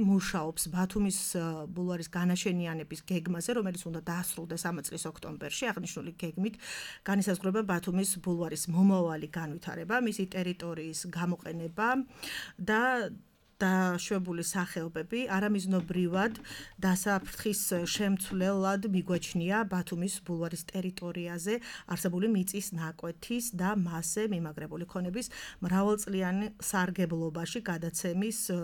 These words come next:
მ, და ინვესტიციის განხორციელების პირობით, რადგან ნაკვეთის განვითარების საინვესტიციო ინტერესი შესაძლოა წინააღმდეგობაში მოვიდეს გენ გეგმასთან. ეს არის ძირითადი არგუმენტი, რითაც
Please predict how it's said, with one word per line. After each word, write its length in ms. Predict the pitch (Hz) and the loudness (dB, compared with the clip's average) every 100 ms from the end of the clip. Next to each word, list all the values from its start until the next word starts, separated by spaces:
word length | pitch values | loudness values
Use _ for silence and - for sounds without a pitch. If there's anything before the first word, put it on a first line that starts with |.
| 165 | -4
მ, 400 | 175 175 175 165 | -6 -6 -6 -2
და 320 | 202 220 202 | 2 4 2
ინვესტიციის 800 | 175 170 170 - 170 - 190 208 - | 0 0 -2 -4 -6 -4 -2 -2 -2
განხორციელების 1000 | 170 165 180 180 - 175 165 165 196 208 - - - - | -4 -2 -4 -6 -4 -4 -2 -4 -4 -4 -6 -8 -16 -10
პირობით, 460 | - 180 160 165 220 190 | -2 -2 -2 -2 -2 -2
რადგან 260 | 165 214 226 - - 185 | -2 0 0 -2 -4 0
ნაკვეთის 400 | 185 180 180 175 | 2 0 -2 -2
განვითარების 600 | 185 170 170 175 165 190 220 202 | -2 -2 -2 -2 -2 -2 -2 0
საინვესტიციო 880 | 180 165 165 - 175 - - 165 160 147 - - - | 0 0 -2 -4 -6 -4 -4 -2 -4 -8 -16 -8 2
ინტერესი 500 | 196 190 175 180 - 240 | 4 4 0 0 0 -2
შესაძლოა 480 | - 165 165 170 226 | -2 -2 -4 -2 -2
წინააღმდეგობაში 880 | 190 165 156 160 151 156 147 - 202 214 | -2 -6 -4 -6 -6 -6 -4 -2 0 0
მოვიდეს 420 | 180 147 156 196 - - | 0 -2 -4 -4 -4 -2
გენ 180 | 175 185 | 0 0
გეგმასთან. 580 | 170 156 170 - - 190 | 0 -6 -6 -8 -4 -4
ეს 80 | 185 | -2
არის 200 | 185 208 - | -2 -2 0
ძირითადი 560 | 208 208 214 202 185 185 | 2 2 2 0 0 -2
არგუმენტი, 540 | 175 190 190 190 233 247 - - - 190 | -4 -4 -4 -4 -4 -6 -8 -12 -8 -4
რითაც 280 | 190 214 | -2 0